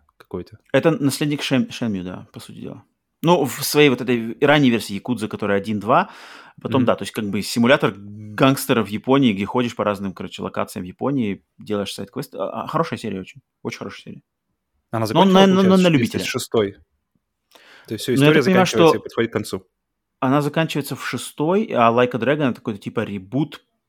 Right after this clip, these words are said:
Speaker 2: плюс Like a Dragon — это уже Р П Г вообще.
Speaker 1: Мгм, мгм. Ну, круто, круто, что есть прямо такой эпос,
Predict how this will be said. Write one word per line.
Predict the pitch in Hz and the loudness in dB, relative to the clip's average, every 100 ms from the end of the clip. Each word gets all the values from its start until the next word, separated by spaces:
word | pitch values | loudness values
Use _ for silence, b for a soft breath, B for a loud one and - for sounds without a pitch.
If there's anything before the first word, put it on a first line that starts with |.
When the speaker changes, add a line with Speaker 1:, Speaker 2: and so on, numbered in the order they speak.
| _ | _
Speaker 2:
плюс | 107 113 123 | -6 -4 2
Like | 123 123 | 0 2
a | |
Dragon — | 113 139 123 | 2 4 2
это | 113 | 0
уже | 104 101 | -4 0
Р | 113 110 104 | 0 0 -4
П | 107 | -8
Г | 95 110 | -2 0
вообще. | 98 - - _ _ | 0 -8 -20 _ _
Speaker 1:
Мгм, | 107 101 101 117 | -8 -8 -8 -12
мгм. | 110 101 101 - _ _ _ _ b b b b - | -16 -16 -16 -20 _ _ _ _ b b b b -14
Ну, | 131 | -10
круто, | 165 139 | -6 -6
круто, | 143 139 127 | -6 -6 -4
что | - | -4
есть | 110 107 - | -4 -6 -8
прямо | 104 101 | -10 -8
такой | 101 101 98 - _ | -8 -8 -8 -10 _
эпос, | - 113 107 - - | -4 -4 -6 -12 -14